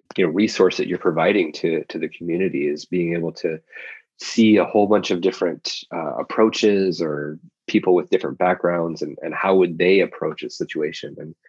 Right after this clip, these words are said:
and try to build up that capacity as well. But I also, I, I also think that, you know, I, I would love for a day to return when physicians could just be physicians and social workers could be social workers, and, and, you know, that we had the adequate resources and there was,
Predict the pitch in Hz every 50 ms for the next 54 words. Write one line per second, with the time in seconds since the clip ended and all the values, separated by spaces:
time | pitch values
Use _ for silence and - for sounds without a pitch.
0 | _ _ _ _ - - - 90 87 78 78 92 85 85 87 82 78 - - -
1 | - - - - 80 78 76 - - - 78 76 - 82 80 80 82 - _ _
2 | _ - - - - - - 113 110 117 139 151 - - 127 110 95 - 101 101
3 | 92 85 90 92 101 104 104 107 - 98 - - 107 92 - - 87 80 - -
4 | - - _ _ - 92 92 87 82 - - - 92 98 - - 80 98 98 101
5 | 87 90 92 95 95 95 - - 104 98 95 90 85 90 90 92 90 - 95 92
6 | 90 - - 98 92 92 92 90 85 - 90 85 82 - 92 87 - 95 90 82
7 | - - 85 78 87 87 - - 90 87 - - 80 - 87 87 - - 78 76
8 | 73 - - _ _ _ _ _ _ _ - 78 - - 87 85 - - 85 87
9 | 87 - - 87 82 - - 85 80 82 85 - 87 85 85 - - 80 80 80
10 | 80 - - 82 78 78 - 80 76 78 80 _ _ _ _ _ _ _ _ -
11 | 80 80 82 80 80 78 82 - _ - 87 85 80 87 87 85 85 92 95 95
12 | 90 90 80 78 80 85 82 - 82 76 78 85 80 - - 80 71 69 - -
13 | 73 71 - 80 80 80 80 80 82 78 - -